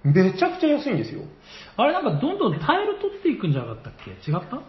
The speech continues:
Speaker 1: タイルはね、取りますね。あの、
Speaker 2: うん。
Speaker 1: 自分の、
Speaker 2: うん。
Speaker 1: えっと、個人ボード、農場ボードっていうのがあって、
Speaker 2: うんうん。
Speaker 1: あ、まあ、あの、知らない方のために一応基本情報ですけど、
Speaker 2: うん。
Speaker 1: 基本二人専用。
Speaker 2: はい。
Speaker 1: まあ、一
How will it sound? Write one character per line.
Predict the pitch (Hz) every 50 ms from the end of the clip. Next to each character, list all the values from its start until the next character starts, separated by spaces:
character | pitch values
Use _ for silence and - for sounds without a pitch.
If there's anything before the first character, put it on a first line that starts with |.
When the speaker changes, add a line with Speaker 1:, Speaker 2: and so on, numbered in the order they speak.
| - -
Speaker 1:
タ | - 254 285
イ | 285 277
ル | 294
は | 285 269 254
ね、 | 254 208 143 - -
取 | 170 165
り | 170 170
ま | 170 160 143
す | -
ね。 | 123 117 117
あ | 120 - 135
の、 | 143 143
Speaker 2:
う |
ん。 | 147
Speaker 1:
自 | - 269 240
分 | 339 349 339 339
の、 | 349 339 214 143 - - - -
Speaker 2:
う |
ん。 | 131 120 113 -
Speaker 1:
え | - 143
っ |
と、 | 147 156
個 | - - 277 285
人 | 277 339 339 330 302
ボ | 311 330 294 196
ー |
ド、 | 143 120 113 131
農 | 160 208 254 269
場 | 233 254 247 233
ボ | 233 240 214
ー |
ド | 151 131
っ | 113
て | -
い | -
う | 120
の | 107
が | 113 120 - -
あ | -
っ |
て、 | - 123 120 104 113 131
Speaker 2:
う | 147
ん |
う | 143
ん。 | 127 - - 120 117 113 -
Speaker 1:
あ、 | - 143 135
ま | 143 226 233 202
あ、 | 185
あ | 185
の、 | 185 180 180 180
知 | 269
ら | 294 311
な | 320 311
い | 311
方 | 311 302 302 285
の | 233 -
た | 170 143
め | 135 123
に | 123 127
一 | - - 202
応 | 208 202 -
基 | - 240
本 | 226 262 262 254
情 | 226 254 226
報 | 190 170
で | 127 120
す | 117
け | - 120
ど、 | 113 117 113 -
Speaker 2:
う | 147
ん。 | 139 123 110 101 - - - -
Speaker 1:
基 | - 302 311
本 | 320 381 370 339 - -
二 | - - - - 208 320 320 285
人 | - - - -
専 | 190 185 180 175
用。 | 170 160 151 143 143 - - - -
Speaker 2:
は | - 147 131
い。 | 107 - - - -
Speaker 1:
ま | 196 180 - - -
あ、 |
一 | -